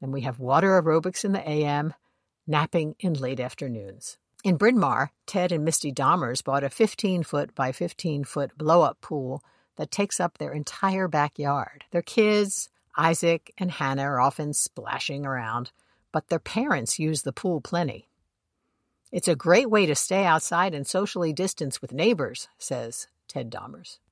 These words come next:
Above-ground pools are such hot commodities, sellers can't keep them in stock. But buyer beware.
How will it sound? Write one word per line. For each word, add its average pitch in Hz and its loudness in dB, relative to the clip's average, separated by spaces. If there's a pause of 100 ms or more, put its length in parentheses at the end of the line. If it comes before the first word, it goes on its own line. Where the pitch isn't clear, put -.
Above-ground 175 6
pools 165 0
are - -2
such - 0
hot - 4
commodities, 151 0
sellers 190 2
can't 175 0
keep 196 -4
them 151 -2
in 139 -4
stock. - -6 (880)
But 131 -4
buyer 151 6
beware. 143 2